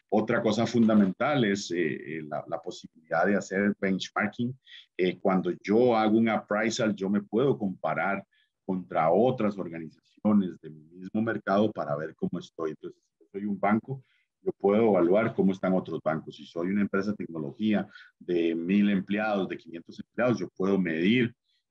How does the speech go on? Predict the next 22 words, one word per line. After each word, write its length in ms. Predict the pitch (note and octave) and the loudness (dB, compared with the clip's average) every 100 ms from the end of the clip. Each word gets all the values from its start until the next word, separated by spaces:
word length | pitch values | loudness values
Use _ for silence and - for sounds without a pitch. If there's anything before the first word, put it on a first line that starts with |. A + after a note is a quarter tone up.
| - | -4
eh, 260 | F#2 F2+ - | 0 0 -2
eh, 300 | F2 E2 D#2+ | -4 -4 -6
cómo, 320 | - F#2 F#2+ - | -4 -2 -2 -4
cómo 280 | G2 F#2+ | -2 -2
está, 640 | F#2 - F#2 F2+ F#2 - - | -4 -2 0 2 2 0 -2
cómo 140 | G2+ | -2
estoy 280 | F#2+ - G#2+ | -2 0 0
versus 380 | G2 F#2 E2 - | 0 -2 -6 -4
otras 320 | A#2+ C#3 F#2 | -2 0 -2
organizaciones, 880 | F2 D#2 D#2 D2 - - C#2+ C#2 C2+ | -4 -4 -4 -4 -12 -12 -10 -10 -14
¿verdad? 300 | - F#2+ G2 _ - - - _ | -6 -4 -4 _ -20 -20 -20 _
Y, 260 | C#3+ F3 F3+ - _ | 2 2 2 -2 _
eh, 300 | A#2 G2+ G2 | 2 4 2
otro, 580 | - A2 A#2 C3 C3 - | 2 2 2 4 4 2
otra 260 | A#2 G#2+ C3 | 0 2 0
de 60 | |
las 160 | C3+ C3 | 0 -2
cosas 300 | C#3 C3 - | -6 -8 -8
que 160 | - | -4
ha, 220 | B2+ F#2 - | -2 -2 -2
que 180 | G2 | -4
se, 160 | - F2+ | -4 -6